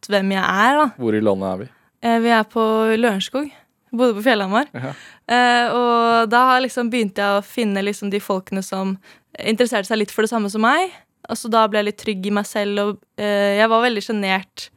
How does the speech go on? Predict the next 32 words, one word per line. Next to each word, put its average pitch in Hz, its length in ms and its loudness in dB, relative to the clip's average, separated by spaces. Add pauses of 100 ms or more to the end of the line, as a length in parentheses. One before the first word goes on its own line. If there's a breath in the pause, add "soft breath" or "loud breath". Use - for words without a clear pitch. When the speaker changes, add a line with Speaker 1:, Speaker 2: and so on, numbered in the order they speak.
(440 loud breath)
Speaker 1:
egentlig 202 220 0
hele 202 180 2
barneskolen 185 540 -2
og 185 240 -4
ungdomsskolen, 180 580 -8
og 175 120 -6
sånn. 226 120 0
Jeg 214 80 2
slet 190 240 0
litt 180 140 -6
med 190 80 -6
å - 20 -12
finne 190 220 -2
hvem 185 160 -2
er 180 80 2
det 185 80 2
jeg 160 180 0
er, 170 200 -2
egentlig. 220 240 -2 (500 loud breath)
Speaker 2:
Mm. 113 80 -12
Speaker 1:
Og 240 80 -2
så 269 100 -2
fant 214 240 0
jeg 214 140 0
da 202 80 4 (160)
ut 196 160 -6
at 190 40 -8
jeg 196 140 2
liker 190 320 -2
å, 196 60 4 (640 loud breath)
eh, 185 360 0 (100)
filme 196 500 0